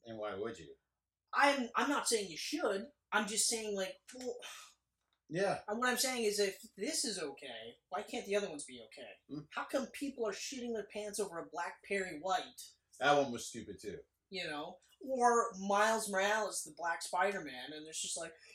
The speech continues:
Speaker 2: "Ah, what the fuck is wrong with you?"
Speaker 1: Mm-hmm.
Speaker 2: It just makes me mad. Um, luckily, we didn't hear any of that with Blind Al. Blind Al was great.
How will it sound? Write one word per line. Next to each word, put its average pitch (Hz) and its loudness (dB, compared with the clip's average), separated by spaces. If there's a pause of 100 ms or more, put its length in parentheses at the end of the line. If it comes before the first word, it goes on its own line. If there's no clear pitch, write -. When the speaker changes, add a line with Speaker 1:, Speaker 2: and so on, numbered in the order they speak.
(760)
Speaker 2:
"Ah, - -2 (260)
what - -6 (100)
the - -10 (180)
fuck 294 -6 (100)
is 233 -8
wrong 269 -6
with 220 -8
you?" 139 -10 (140)
Speaker 1:
Mm-hmm. 220 -4
Speaker 2:
It - -20
just 208 -12
makes 214 -4
me 214 -4
mad. 208 -6 (580)
Um, 196 -4
luckily, 202 6
we 185 -12
didn't 175 -12
hear 247 -4
any 131 -6
of 123 -14
that 120 -10
with - -20 (100)
Blind 123 -12 (180)
Al. - -8 (200)
Blind 262 6
Al 214 8
was - -6
great. 117 -10